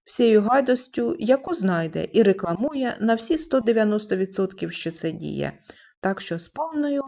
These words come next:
Впевненістю, ні толокнянка, ні алоє, ні метронідазол, ні антибіотики на ці інфекції не діють. Майже сто відсоткова загибель рослин.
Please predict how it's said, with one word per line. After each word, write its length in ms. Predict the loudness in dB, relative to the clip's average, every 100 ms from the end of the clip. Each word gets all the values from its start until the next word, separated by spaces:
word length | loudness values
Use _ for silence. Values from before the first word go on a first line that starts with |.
| -10 _ _ _
Впевненістю, 880 | 0 4 6 4 0 -2 -6 -8 -10 -10 _
ні 200 | 2 2
толокнянка, 960 | 4 2 0 -6 0 2 2 0 -2 0
ні 180 | 0
алоє, 540 | 0 -2 -2 2 2 0 -6 -20 -20 _
ні 100 | 2
метронідазол, 840 | 4 2 0 -2 -2 0 0 0 -2
ні 100 | -4
антибіотики 840 | -6 -6 0 2 2 0 -2 -2 -4 -8 _ 0
на 340 | 4 4 2
ці 220 | -6 0
інфекції 840 | 0 0 0 0 -2 -8 -4 -4 -6
не 200 | -8 -6
діють. 640 | -6 -6 -6 -6 -10 -18 _ _ _ _
Майже 580 | 0 2 2 2 -2 -4
сто 300 | -16 -2 0
відсоткова 840 | 2 -2 -4 -6 -6 -10 -4 -4 -4
загибель 680 | -4 -4 -2 -4 -6 -6 -8
рослин. 500 | -10 -8 -8 -8